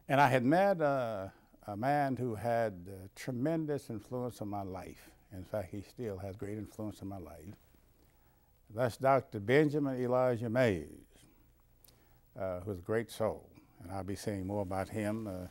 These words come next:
as this interview proceeds. But I met him when I was a sophomore in high school. And I met him on the tobacco farm in Connecticut.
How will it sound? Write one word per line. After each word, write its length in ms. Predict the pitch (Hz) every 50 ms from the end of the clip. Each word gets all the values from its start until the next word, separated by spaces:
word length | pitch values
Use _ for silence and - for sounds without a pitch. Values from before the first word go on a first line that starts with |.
| - -
as 220 | 95 90 87 82
this 240 | 82 95 95 - -
interview 340 | 120 117 104 92 95 98 92
proceeds. 560 | - - 104 - - 208 202 131 - - - - - - - - - - - - - - - - - - - - - - - _ _ _ -
But 140 | 147 139
I 40 | 135
met 220 | 131 165 220 220 175
him 380 | 165 165 156 147 165 185 175
when 160 | 139 143 135
I 280 | 127 123 127 135 143 139
was 240 | 131 123 120 117 107
a 120 | 110 104
sophomore 760 | - - - 170 185 180 151 - 165 139 135 135 135 131 131
in 140 | 113 113 113
high 160 | 98 85 107
school. 320 | 90 - - - - - - - - - - _ _ _ - - _ _ _ _ - - _ _ - - - - _ _ _ _ -
And 300 | - 104 101 92 90 90
I 80 | 87
met 160 | 87 98 113 127
him 80 | 131
on 160 | 127 127 127
the 100 | 117 113
tobacco 440 | 104 - 101 101 117 131 120 - -
farm 440 | - - - 90 82 78 82 95 117
in 120 | 113 113 107
Connecticut. 460 | - 175 226 233 175 101 - 92